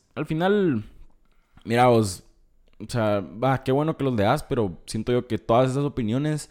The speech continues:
mejor como, va, ok, ahí están, pero no darles la validez que,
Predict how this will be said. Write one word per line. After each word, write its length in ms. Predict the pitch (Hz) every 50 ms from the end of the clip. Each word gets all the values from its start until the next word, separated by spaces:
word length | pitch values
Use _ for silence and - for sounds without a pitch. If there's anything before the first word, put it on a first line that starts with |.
| _ _ _ _ _ _ - - -
mejor 360 | 101 104 101 104 101 110 110
como, 540 | - 127 120 110 95 92 90 90 87 87 90 95 - - - - -
va, 140 | 98 98 95
ok, 140 | 92 -
ahí 200 | 110 101 92 92
están, 380 | 98 - - 113 113 107 92 87
pero 380 | - 80 82 82 82 85 82 80 82 104 110 - _ _ _ _ _ _ _ _ _ _ _ - - _ _ _ _ _ _ _ _ -
no 640 | - - - - 85 82 90 104 113 110 113 123
darles 400 | 127 131 131 135 139 139 135 127
la 100 | 131 127
validez 540 | 123 117 110 101 95 92 92 104 117 123 - - _ _ _
que, 580 | - 107 104 98 95 92 90 90 87 92 101